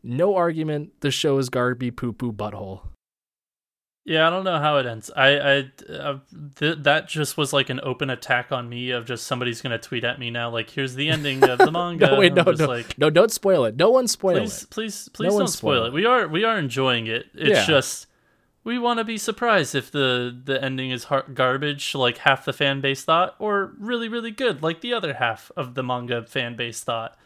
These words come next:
Speaker 2: Because apparently the ending is very, like,
Speaker 1: Oh, no.
Speaker 2: "What?"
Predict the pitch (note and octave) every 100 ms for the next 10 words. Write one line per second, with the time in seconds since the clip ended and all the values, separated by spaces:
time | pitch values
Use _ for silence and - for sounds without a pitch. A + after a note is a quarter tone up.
0 | _ - G#3+ A3 G#3+ - _ _ _ F#3+
1 | C#4 A3+ D3+ C#3+ - _ _ F#3 A3 G3
2 | B2+ A#2+ - _ E3 D3 G#3+ F#3 D#3+ D3
3 | C3+ A#2+ A2 - _ A2+ G#2 F#2+ F#2+ G2
4 | - _ A#2 A2 G2+ F#2+ G2 G2 C3+ G#3+
5 | E4 F#4